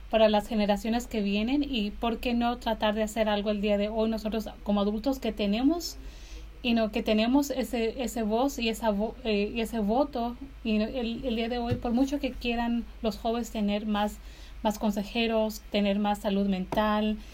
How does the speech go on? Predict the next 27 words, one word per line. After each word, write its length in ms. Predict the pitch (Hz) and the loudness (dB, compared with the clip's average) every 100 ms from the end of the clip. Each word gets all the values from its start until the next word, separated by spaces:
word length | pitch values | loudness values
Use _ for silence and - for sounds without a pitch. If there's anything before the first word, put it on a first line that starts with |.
| - - - | -16 -10 -2
acceso 540 | 226 - 240 214 220 | -2 0 -2 2 2
a 80 | 202 | 4
ello, 460 | 214 233 233 254 269 - - - - - | 2 0 0 0 -2 -8 -18 -18 -16 -4
you 80 | 233 | 0
know, 160 | 220 226 | 0 -2
si 240 | - 247 | -2 0
los 180 | 226 214 | 0 0
adultos 520 | 233 254 277 294 214 | 0 0 2 2 2
no 120 | 226 | 0
se 180 | 220 240 | 0 -2
ponen, 600 | 208 214 220 220 214 214 - - - - | -2 2 4 4 2 0 -2 -16 -16 -2
you 100 | 220 | 2
know, 140 | 202 190 | 4 2
este, 440 | 196 - 202 196 | 0 -2 0 0
um, 500 | 202 196 180 170 170 - - - - - - - - - - - - - - | 0 -2 0 -2 -6 -12 -18 -18 -16 -16 -16 -16 -16 -16 -18 -14 -10 -10 -8
si 160 | - | 0
no 140 | 226 226 | 2 2
se 100 | 262 | 0
ponen 400 | 247 240 233 233 | 0 0 2 -2
en 220 | 247 214 | 0 2
una, 180 | 214 240 | 2 2
en 120 | 269 | 0
una 160 | 220 226 | 0 0
posición 720 | - 233 202 - 208 214 220 | -2 -2 -2 -2 -2 0 -2
de 140 | 233 202 | 2 2
apoyar 560 | 202 208 196 202 208 | 4 2 2 2 2
eso, 400 | 190 196 - 320 | 0 -2 0 0